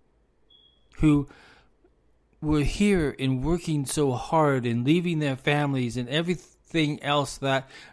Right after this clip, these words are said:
goes into being a military individual, they gave themselves to this nation. On this Memorial Day weekend, we have to, we have to sit back and we have to remember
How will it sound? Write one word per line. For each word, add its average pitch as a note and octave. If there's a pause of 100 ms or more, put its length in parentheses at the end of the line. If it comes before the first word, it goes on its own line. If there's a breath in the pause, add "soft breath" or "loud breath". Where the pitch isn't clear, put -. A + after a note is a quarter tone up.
goes D#3
into D3+
being C#3+
a C3+
military C#3+
individual, B2+ (1700 soft breath)
they B2
gave B2+
themselves G#2+ (500)
to B2+
this A2+
nation. G#2 (3000)
On C#3+
this A3+
Memorial F#3+
Day D#3
weekend, D#3+
we F#3
have G#3+
to, E3+ (360 loud breath)
we F3+
have G#3
to E3+
sit D3+
back F3
and D#3
we E3
have F3+
to E3
remember D3